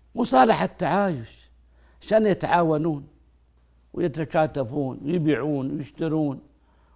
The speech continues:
وتنهض الحياة. لأن يا إخواني، إذا تحاربوا الناس انشل التعليم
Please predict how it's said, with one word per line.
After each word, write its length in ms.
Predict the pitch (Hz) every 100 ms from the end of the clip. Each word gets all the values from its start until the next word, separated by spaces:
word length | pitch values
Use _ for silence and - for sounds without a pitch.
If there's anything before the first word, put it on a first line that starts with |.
| _
وتنهض 420 | - 233 170 165
الحياة. 560 | 147 - 147 170 147 127 -
لأن 220 | 202 226
يا 180 | 214 190
إخواني، 340 | - 196 190
إذا 160 | 175 180
تحاربوا 640 | 160 127 185 180 151 147
الناس 480 | 151 170 156 - - - - - -
انشل 440 | 147 135 175 165 143
التعليم 600 | - - 110 117 113